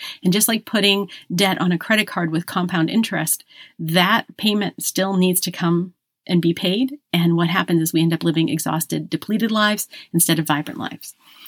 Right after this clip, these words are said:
So the first thing I want to ask you is about the relationships that are important to you. So you might take two or three pieces of that pie and say, you know, there's the relationship I have with myself.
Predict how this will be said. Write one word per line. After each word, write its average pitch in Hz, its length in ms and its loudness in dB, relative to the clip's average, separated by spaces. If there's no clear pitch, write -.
So 240 100 0
the 247 80 6
first 330 220 4
thing 330 120 4
I 240 40 2
want 196 180 2
to - 60 -2
ask 170 280 -2
you 180 220 0
is 180 160 -2
about 180 240 0
the 175 80 -4
relationships 214 640 0
that 185 120 -2
are 180 60 -2
important 180 400 -6
to - 100 -4
you. - 160 -4
So - 120 -2
you 277 100 6
might 302 180 2
take 180 240 -4
two 269 180 -2
or 269 80 2
three 226 220 -6
pieces 190 320 -4
of 170 140 -2
that 170 220 0
pie 165 380 -2
and 180 140 4
say, 170 500 2
you 165 100 0
know, 160 200 2
there's 165 300 0
the 160 100 -4
relationship 170 400 0
I 170 60 -4
have 170 120 0
with 160 140 -6
myself. 302 420 -2